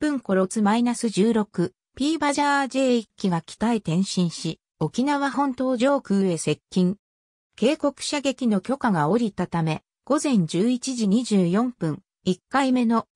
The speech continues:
領空侵犯の際に警告射撃を実施。ソ連機は一度領空から離脱した後、午前十一時四十一分頃、再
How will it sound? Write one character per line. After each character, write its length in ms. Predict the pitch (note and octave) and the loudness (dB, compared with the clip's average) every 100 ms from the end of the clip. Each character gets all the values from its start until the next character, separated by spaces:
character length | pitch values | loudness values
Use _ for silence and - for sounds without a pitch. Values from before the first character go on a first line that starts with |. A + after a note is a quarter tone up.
| _ | _
領 200 | - G#3 | 0 0
空 260 | C#4 D4 D#4+ | 0 0 0
侵 300 | - D4 C4+ | -2 -6 -4
犯 240 | - G#3+ | 0 2
の 100 | F#3 | 2
際 300 | F#3 A#3+ A#3+ | 0 0 2
に 100 | F3+ | 0
警 240 | E3 G3 B3 | 0 -2 -2
告 300 | - C4 - | -4 -6 -6
射 160 | D4 | -4
撃 300 | C#4 C4 G3+ | -2 -2 0
を 100 | F3 | 0
実 200 | D3 D3+ | 0 -4
施。 320 | - - D#3 - _ _ _ _ - | -4 -6 -8 -10 _ _ _ _ -10
ソ 160 | - | -2
連 200 | A3+ D#4 | 0 0
機 160 | C#4 A#3 | 0 2
は 120 | F#3+ | 2
一 260 | E3 D3+ B3 | 2 -2 -4
度 80 | C#4+ | -2
領 240 | C#4+ C#4 | 0 0
空 240 | - A#3 | 0 -2
か 140 | G3 F3+ | 0 0
ら 100 | E3 | 0
離 140 | D#3+ | 0
脱 260 | D#3 G3+ C4+ | 0 -2 -4
し 100 | - | -6
た 140 | A3 | -4
後、 320 | G3+ - E3 - _ - | -4 -2 -4 -6 _ -2
午 160 | D4 | 0
前 280 | E4 D4+ F#3+ | 0 2 0
十 280 | D#3 G#3 C4 | 0 0 0
一 300 | B3 - B3+ | -2 -4 -6
時 160 | G3+ F3+ | -2 0
四 240 | A3 C4 | 0 0
十 200 | F3+ E3+ | -2 -2
一 160 | D#3 - - | -4 -6 -6
分 200 | C4+ B3 | -2 2
頃、 340 | G3 F3+ F#3 _ _ _ | 4 4 0 _ _ _
再 240 | - B3+ | -6 -6